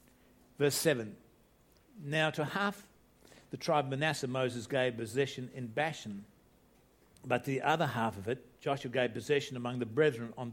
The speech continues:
this side of the Jordan, westward. And indeed, w-, when Joshua sent them away to the tents, he blessed them and he spoke to them, saying, 'Return with much riches to your tents.'" Stewardship of money.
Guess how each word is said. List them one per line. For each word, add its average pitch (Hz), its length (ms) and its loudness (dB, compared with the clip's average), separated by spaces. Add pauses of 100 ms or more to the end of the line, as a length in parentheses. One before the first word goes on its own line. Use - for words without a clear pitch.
this 170 200 4
side 110 360 -2
of 113 60 -2
the 113 80 -4
Jordan, 104 520 -2 (640)
westward. - 380 2 (920)
And 156 100 4
indeed, 185 340 8
w-, 160 220 -4
when 147 160 -4
Joshua 160 380 0
sent 165 300 -2
them 156 100 -4
away 135 260 2
to 131 100 0
the 123 100 2
tents, 127 340 -4
he 139 140 -2
blessed 147 400 0
them 113 200 -4 (120)
and 127 120 -6
he 123 80 -4
spoke 180 440 -2
to 160 100 -12
them, 139 240 0
saying, 110 640 0 (680)
'Return 139 1120 -2 (600)
with 135 220 2
much 156 440 -2
riches 147 500 -4
to - 180 -8
your 123 180 2
tents.'" - 720 -8 (1080)
Stewardship 127 480 -8
of 160 60 -12
money. 107 280 -8